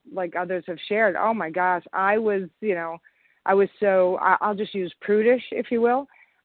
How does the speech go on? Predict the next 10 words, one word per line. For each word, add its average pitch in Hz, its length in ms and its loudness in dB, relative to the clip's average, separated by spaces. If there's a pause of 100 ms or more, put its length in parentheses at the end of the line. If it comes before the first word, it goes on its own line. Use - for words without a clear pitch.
(140)
Oh, 277 160 6
until 220 480 -2
sex 208 200 -2 (100)
became 185 540 -6
a 190 80 -8
way 165 280 -2
for 190 140 -12
me 156 420 -6
to 156 300 -2
get 151 280 0